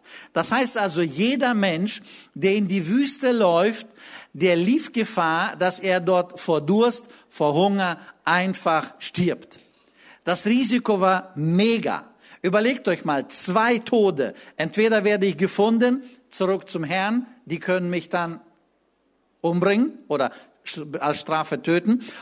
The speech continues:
oder in der Wüste sterbe ich, weil dort kein Wasser ist.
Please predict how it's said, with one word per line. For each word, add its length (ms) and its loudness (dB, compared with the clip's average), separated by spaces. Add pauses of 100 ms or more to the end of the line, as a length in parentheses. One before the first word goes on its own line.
oder 320 2
in 120 4
der 160 4
Wüste 420 0
sterbe 460 0
ich, 280 -10 (360)
weil 420 2
dort 180 2
kein 200 2
Wasser 340 2
ist. 360 -4